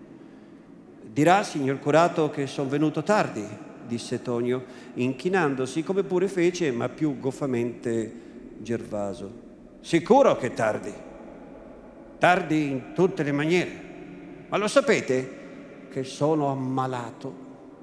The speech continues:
"Oh, mi dispiace. L'avete sentito dire. Sono ammalato e non so quanto potrò lasciarmi vedere.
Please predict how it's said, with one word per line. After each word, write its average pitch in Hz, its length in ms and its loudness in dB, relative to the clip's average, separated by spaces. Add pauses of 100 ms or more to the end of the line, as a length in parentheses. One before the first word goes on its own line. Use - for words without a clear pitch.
(920)
"Oh, 156 500 0 (1600)
mi 113 160 -8
dispiace. 165 540 -4 (1200)
L'avete 131 380 -2
sentito 117 340 -4
dire. 185 300 0 (800)
Sono 247 480 2
ammalato 196 760 4 (1400)
e 139 160 -4
non 196 180 2
so 220 200 -2
quanto 185 400 0
potrò 165 320 0
lasciarmi 151 720 0
vedere. 127 760 -4